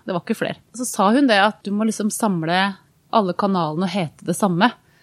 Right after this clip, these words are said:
Eh, for da het jeg, tror jeg, Fitness Camilla på Facebook, og det var liksom ikke noe synergi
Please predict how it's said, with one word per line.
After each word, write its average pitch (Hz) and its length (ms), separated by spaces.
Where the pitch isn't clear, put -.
Eh, 208 200
for 220 100
da 214 80
het 160 160
jeg, 185 80
tror 175 140
jeg, - 80
Fitness - 420
Camilla 170 320
på 160 160
Facebook, - 720
og 131 340
det 160 100
var 139 200
liksom 165 240
ikke 170 160
noe 170 240
synergi 175 460